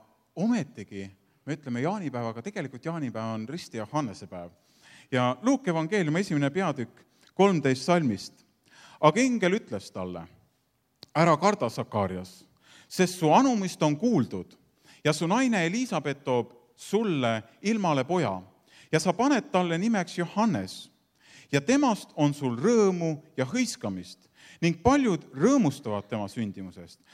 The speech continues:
sest ta saab suureks Issanda silmis. Ta ei tohi juua veini ega muud vägijooki ja ta täidetakse püha vaimuga juba oma ema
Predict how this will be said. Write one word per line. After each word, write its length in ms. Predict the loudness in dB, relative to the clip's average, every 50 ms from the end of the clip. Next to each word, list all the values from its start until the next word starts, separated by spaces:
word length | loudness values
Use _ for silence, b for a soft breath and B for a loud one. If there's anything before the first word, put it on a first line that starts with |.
| b b
sest 360 | b 0 0 0 0 -2 -2 2
ta 200 | 2 2 2 2
saab 320 | 2 2 2 2 2 -2
suureks 720 | -8 -4 0 2 2 4 4 4 4 2 2 -2 -8 -14 -10
Issanda 500 | -8 -8 -8 -6 -4 -4 -4 -4 -4 -4
silmis. 640 | -2 -2 -2 -2 -2 -4 -8 -12 -16 -20 -20 -20 _ _ _ _ b b b b b b b b
Ta 100 | 4 4
ei 80 | 4
tohi 320 | 4 2 2 2 2 2 2
juua 300 | 0 0 2 2 2 2
veini 500 | 2 0 0 -4 -6 -6 -6 -8 -8 -10 b b b b b b -2
ega 200 | 2 4 4 4
muud 280 | 4 4 4 2 2
vägijooki 840 | 0 -2 -2 -2 -4 -4 -2 -2 -2 -2 -4 -8 -14 -14 -14 -14 -14 b b b b b b 0
ja 120 | 0 2
ta 180 | 2 2 0 0
täidetakse 840 | 0 0 0 0 0 0 -2 -4 -2 -4 -6 -6 -6 -6 -6 -6 -6
püha 420 | -4 -2 -2 0 0 2 0 0
vaimuga 580 | 0 0 -2 -2 -2 -4 -4 -2 -2 -4 -4 -4 b b b b b b b _ _
juba 600 | 2 2 4 4 6 6 6 6 4 2 0 -4 -6
oma 420 | -6 -4 -4 -2 -2 -4 -4 -6 -4 -4
ema 600 | -2 -2 -2 -2 -4 -4 -4 -4 -4 -6 -8